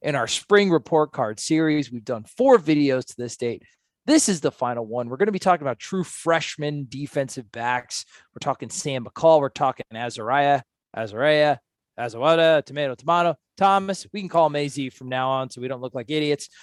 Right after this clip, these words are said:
We're gonna be talking about those two extremely impressive freshmen. We're breaking down every single play of the spring game, and we are gonna be telling you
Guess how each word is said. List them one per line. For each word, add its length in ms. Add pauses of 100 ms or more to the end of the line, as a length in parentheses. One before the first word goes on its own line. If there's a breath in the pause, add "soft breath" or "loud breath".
(140 soft breath)
We're 180
gonna 160
be 60
talking 240
about 140
those 220
two 160
extremely 640
impressive 500
freshmen. 460
We're 120
breaking 440
down 180 (120)
every 360
single 360
play 340
of 80
the 80
spring 420
game, 340 (360 soft breath)
and 140
we 160
are 60
gonna 120
be 120
telling 380
you 360